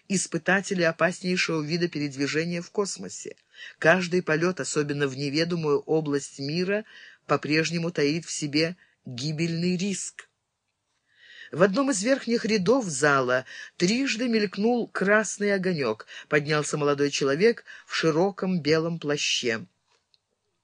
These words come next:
«Надо ли подчёркивать опасность?» — заявил он. «Вам известно, насколько это увеличивает приток желающих, даже в техническом опыте,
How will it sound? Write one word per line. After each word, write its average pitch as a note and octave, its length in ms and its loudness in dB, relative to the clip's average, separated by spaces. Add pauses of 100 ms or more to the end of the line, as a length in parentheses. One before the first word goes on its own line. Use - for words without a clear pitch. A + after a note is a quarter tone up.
(380)
«Надо E3 380 6
ли G3 100 4
подчёркивать A3 800 2
опасность?» — C3 800 0 (240)
заявил C#3 600 0
он. C#3 340 0 (480)
«Вам G#3+ 320 4
известно, F#3 680 0 (260)
насколько F#3 720 6
это E3 260 0
увеличивает E3+ 760 0
приток E3+ 560 0
желающих, F#3+ 840 0 (240)
даже A3+ 480 4
в F#3+ 100 -2
техническом E3 920 0
опыте, C3 640 0